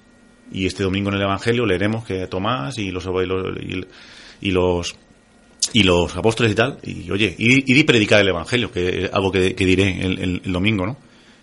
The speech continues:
Ir por ahí y predicar el Evangelio, y como dice San Francisco, y si es necesario hacerlo con palabras. Entonces nosotros no podemos estarnos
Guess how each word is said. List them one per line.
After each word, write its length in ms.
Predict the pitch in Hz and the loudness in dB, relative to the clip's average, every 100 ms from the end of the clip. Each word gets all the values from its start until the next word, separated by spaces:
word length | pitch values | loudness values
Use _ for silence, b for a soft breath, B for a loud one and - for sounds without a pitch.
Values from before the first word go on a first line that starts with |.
| b _ | b _
Ir 200 | 117 123 | 2 4
por 140 | 107 | 4
ahí 80 | 104 | 4
y 20 | |
predicar 360 | 120 123 90 101 | 4 0 2 2
el 60 | 110 | 2
Evangelio, 380 | 82 117 98 | 0 -2 -2
y 40 | 104 | -4
como 120 | 92 | -6
dice 100 | 90 | -4
San 100 | 92 | -2
Francisco, 360 | 90 110 120 95 | 0 -2 -2 -2
y 60 | |
si 80 | 98 | -2
es 20 | |
necesario 280 | 101 95 110 | -2 0 0
hacerlo 180 | 110 92 | 2 -2
con 100 | 85 | -4
palabras. 480 | 82 95 92 78 - B B B B B B 90 | -2 -2 -4 -8 -18 B B B B B B -4
Entonces 200 | 98 98 | -2 0
nosotros 420 | 101 110 120 113 | 2 4 2 0
no 140 | 95 | -8
podemos 320 | 95 104 110 | -4 -2 -2
estarnos 640 | 101 - 95 98 95 92 | -4 -6 -6 -6 -6 -6